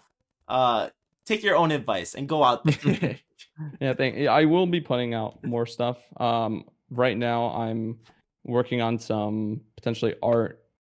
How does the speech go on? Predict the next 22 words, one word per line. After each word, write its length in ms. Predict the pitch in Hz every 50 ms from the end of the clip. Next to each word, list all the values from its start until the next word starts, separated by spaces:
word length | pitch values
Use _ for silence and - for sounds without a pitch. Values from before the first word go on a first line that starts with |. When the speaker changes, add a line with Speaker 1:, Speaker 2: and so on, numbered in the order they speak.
| _ _ _ -
Speaker 2:
uh, 380 | 117 113 110 95 - 80 - -
sh-, 180 | - - - -
like, 240 | 123 131 120 123 156
more 140 | 151 147
short 300 | 147 - - 135 - - -
form 180 | - 143 135
content 400 | 131 - 143 139 143 151 151 143
for 140 | - - 147 143
the 60 | 139
time 220 | - 147 139 143
being. 280 | 143 147 151 160 180 180 -
I 80 | 120
think 180 | - 123 120 -
I 40 | 117
wanna 200 | 113 120 120 120
do 300 | 104 113 117 113 110 -
long 280 | - 117 117 120 117 117
form 260 | - - 117 113 113
content 380 | 113 - 113 113 110 - 107 -
like 140 | 113 113 -
YouTube 300 | 117 113 - 120 110 110
videos 440 | 117 110 113 113 110 113 117 -